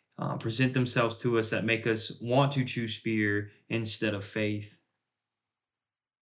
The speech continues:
But I'm here to tell you that the faithful God has given us life, is here to say, "Do not be afraid." Don't let fear of the virus, fear of maybe not being able to get your kids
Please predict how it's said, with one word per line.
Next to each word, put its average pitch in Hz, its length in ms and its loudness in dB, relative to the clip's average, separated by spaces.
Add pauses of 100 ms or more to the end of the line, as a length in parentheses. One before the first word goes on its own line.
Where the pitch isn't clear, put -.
(400)
But 127 160 4
I'm 147 180 6
here 156 160 4
to 143 80 4
tell 139 260 4
you 135 200 6
that 117 240 0
the 113 80 -4
faithful 135 600 2
God 101 540 2 (220)
has 113 220 -4
given 123 300 2
us 120 180 -2
life, 95 360 -2
is 110 120 -4
here 117 180 0
to 113 80 -4
say, 110 340 0
"Do 120 400 -2
not 104 380 -2
be 101 140 -8
afraid." 92 580 -12 (580)
Don't 143 300 6
let 139 360 4
fear 135 460 4
of 107 380 0 (600)
the 165 180 -2
virus, 131 840 6 (280)
fear 120 460 2
of 104 340 0
maybe 127 280 6
not 120 220 4
being 123 160 2
able 117 160 -2
to 117 60 -2
get 113 280 -4
your 107 120 -6
kids 123 600 0